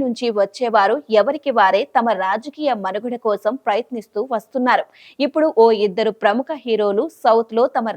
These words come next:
రాజకీయ మనుగడకు సుస్థిరం చేసుకోవాలని ప్రయత్నిస్తున్నారు. దీని వెనుక బీజేపీ సూపర్ ప్లాన్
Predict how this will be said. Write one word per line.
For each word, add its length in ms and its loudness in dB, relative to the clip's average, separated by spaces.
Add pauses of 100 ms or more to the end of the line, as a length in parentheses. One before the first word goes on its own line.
రాజకీయ 460 -2 (100)
మనుగడకు 480 -2 (160)
సుస్థిరం 460 -4 (100)
చేసుకోవాలని 800 -2 (100)
ప్రయత్నిస్తున్నారు. 760 -6 (400)
దీని 320 2
వెనుక 240 0 (220)
బీజేపీ 480 -2 (160)
సూపర్ 360 0 (100)
ప్లాన్ 240 2